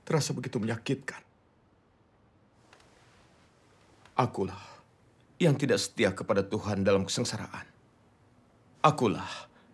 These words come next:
yang mengkhianati Tuhan dan teman-temanku. Yang mengecewakan Tuhan adalah aku. Aku mengkhianati Tuhan dan saudara-saudariku. Aku pengecut dan menyinggung watak Tuhan.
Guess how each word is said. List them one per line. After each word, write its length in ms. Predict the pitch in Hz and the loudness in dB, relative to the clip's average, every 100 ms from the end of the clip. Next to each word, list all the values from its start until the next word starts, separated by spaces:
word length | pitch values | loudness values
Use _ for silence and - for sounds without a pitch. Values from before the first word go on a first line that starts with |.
| - | 2
yang 160 | 180 143 | 6 6
mengkhianati 560 | 123 117 120 104 113 | 6 4 4 4 0
Tuhan 480 | 90 95 98 85 98 | -2 -2 0 0 2
dan 160 | 110 107 | 2 2
teman-temanku. 640 | 107 104 80 95 110 - - _ _ _ _ _ _ | -2 -2 -2 -4 -4 -14 -20 _ _ _ _ _ _
Yang 160 | 214 185 151 | 4 6 8
mengecewakan 480 | 131 - 113 120 | 4 2 -2 -2
Tuhan 300 | 113 - 104 113 _ _ - | -4 -6 -6 -16 _ _ -2
adalah 320 | 127 101 110 | -2 0 -4
aku. 320 | - - - - _ _ _ _ _ _ _ _ _ _ _ _ _ _ _ _ _ _ _ _ _ _ _ _ _ _ _ _ - | -10 -12 -18 -20 _ _ _ _ _ _ _ _ _ _ _ _ _ _ _ _ _ _ _ _ _ _ _ _ _ _ _ _ -2
Aku 160 | 165 | 0
mengkhianati 480 | 165 151 131 113 113 | 2 2 2 2 0
Tuhan 400 | - - 131 123 | -4 -4 -4 -2
dan 80 | - | -2
saudara-saudariku. 800 | - 117 117 123 120 131 - - 113 - | 0 -2 0 0 0 0 -4 -10 -8 -2
Aku 240 | 175 185 | -2 0
pengecut 400 | 170 180 - 95 - _ _ _ _ _ - | 0 0 0 -8 -8 _ _ _ _ _ 2
dan 160 | 208 170 | 4 6
menyinggung 400 | 143 139 131 143 120 | 4 2 2 0 0
watak 320 | 123 117 - | -2 -4 -4
Tuhan. 320 | 95 - - | -6 -6 -14